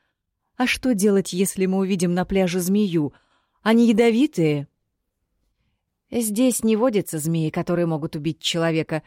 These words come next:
хоть они и ядовиты. Главное — их не трогать. Можно отойти подальше и бросить камень. Они пугаются и сразу уползают".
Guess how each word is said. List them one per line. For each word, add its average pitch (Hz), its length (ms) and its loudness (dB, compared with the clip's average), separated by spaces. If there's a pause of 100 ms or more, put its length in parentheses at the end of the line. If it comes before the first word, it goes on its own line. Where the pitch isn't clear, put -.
(260)
хоть - 260 -4
они 202 340 2
и - 100 -6
ядовиты. 156 680 -4 (460)
Главное — 247 520 2
их - 260 -6
не 214 100 -4
трогать. 208 500 -2 (540)
Можно 220 680 0
отойти 262 400 0
подальше 160 480 -2
и 170 80 0
бросить 214 360 -4
камень. 151 440 -4 (500)
Они 190 180 0
пугаются 196 720 -4 (280)
и 254 80 -4
сразу 269 360 0
уползают". 147 720 -6